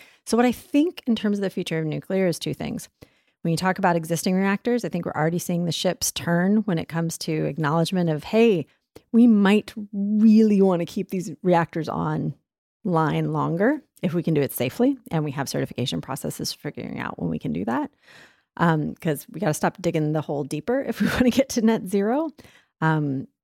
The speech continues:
but the second thing around these new technologies, I'll just go back to, I think you said it, Katie, Steph Spears said it, but it's, I think how well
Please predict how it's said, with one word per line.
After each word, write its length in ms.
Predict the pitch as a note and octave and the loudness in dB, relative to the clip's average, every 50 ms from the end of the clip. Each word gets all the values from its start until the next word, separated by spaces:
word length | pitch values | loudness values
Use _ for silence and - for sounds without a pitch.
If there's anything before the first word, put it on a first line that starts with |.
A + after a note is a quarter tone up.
| _ _ _ _ _ - | _ _ _ _ _ -6
but 100 | G#3 F3+ | -4 -2
the 80 | G#3 | -2
second 460 | F#3+ - - B3+ C4 - D4 C4+ A#3+ - | -2 -2 -2 -2 -2 0 0 -2 -2 0
thing 200 | F#3+ F#3 F3 D#3 | -2 -2 -2 -2
around 360 | C#3 E3 E3+ E3 D#3 D#3 D#3 | -2 -2 -2 -2 -2 -2 -4
these 120 | D3+ D3+ | -4 -4
new 140 | F3 E3+ D#3+ | -4 -4 -4
technologies, 840 | - - D#3 - F#3 F3+ F3+ F3+ F3 F3 E3+ E3 C#3+ C3+ C3+ C#3+ - - | -6 -8 -10 -6 -4 -2 0 0 0 0 -2 -2 -4 -4 -6 -6 -8 -6
I'll 120 | D3 E3+ | -6 -4
just 120 | F#3 F3+ | -4 -4
go 140 | - F#3 E3+ | -2 -2 -2
back 200 | D#3 D#3 - - - | -2 -2 -4 -6 -8
to, 140 | - D#3+ | -6 -6
I 60 | D3 D3 | -6 -4
think 260 | - - F3 D#3 - | -4 -4 -6 -6 -6
you 100 | E3+ D#3+ | -8 -6
said 180 | - F3+ D#3+ | -4 -2 0
it, 120 | D3+ - - | 0 -2 -2
Katie, 420 | - E3 E3 D#3 D#3 D3+ C#3+ C#3 - _ _ _ _ _ | -2 -2 0 0 0 0 -2 -4 -6 _ _ _ _ _
Steph 220 | - - F3+ F3 | -2 -2 -2 -2
Spears 320 | - - F3+ F3 E3+ D#3 - | -2 -2 -2 -2 -2 -2 -2
said 180 | - D#3 D3+ | -2 0 2
it, 260 | D#3 D3+ C#3+ - - _ _ _ - | 2 0 0 -2 -6 _ _ _ -2
but 140 | F3 D#3+ | 0 2
it's, 260 | E3 D#3 - - - - _ _ _ _ _ _ _ _ _ _ _ _ _ _ _ _ - | 2 0 -2 -4 -12 -14 _ _ _ _ _ _ _ _ _ _ _ _ _ _ _ _ -2
I 80 | F3 | -2
think 240 | F3 - A3+ A#3 B3+ | 0 2 2 2 2
how 300 | A3 - - F#3+ F#3 F3+ | 2 -2 -4 -2 -2 0
well 560 | E3 D#3+ D#3+ E3 E3+ E3 E3+ E3+ D#3+ D#3+ D#3 | 2 2 2 4 4 4 2 2 0 -2 -6